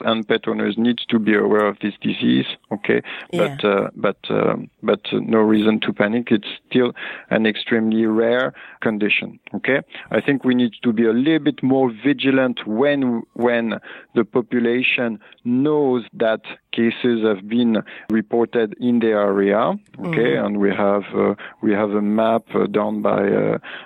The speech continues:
Speaker 1: by, uh, a company of, uh, of vet clinics that, uh, that,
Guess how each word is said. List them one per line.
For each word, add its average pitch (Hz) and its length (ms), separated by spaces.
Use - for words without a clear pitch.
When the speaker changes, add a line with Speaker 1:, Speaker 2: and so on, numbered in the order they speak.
Speaker 1:
by, 104 280
uh, 101 640
a 101 40
company 107 560
of, 101 180
uh, 104 320
of 104 180
vet 107 180
clinics 107 440
that, 101 180
uh, 101 220
that, 104 220